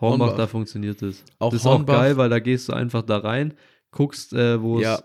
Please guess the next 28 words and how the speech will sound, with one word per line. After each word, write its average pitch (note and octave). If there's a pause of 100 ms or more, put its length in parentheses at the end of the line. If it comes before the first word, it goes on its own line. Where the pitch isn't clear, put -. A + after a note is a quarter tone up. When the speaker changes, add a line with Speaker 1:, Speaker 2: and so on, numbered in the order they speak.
(160)
Speaker 1:
wo B2
es A#2+
ist D3
und B2+
dann A#2
Speaker 2:
Ja. G2+
Speaker 1:
musst G2
du -
nicht A#2+
so A#2+
einen A2
Typen C3+
suchen. G#2
Speaker 2:
Eisenwarengang A#2+
vierzehn. G2 (240)
Speaker 1:
Ja. -
Speaker 2:
Perfekt. A2+
Und A#2
dann B2
findest C3+
du F2
es. - (180)
Und C3+
im B2
Tum F#3+
gehst D3
du C#3
rein, D#3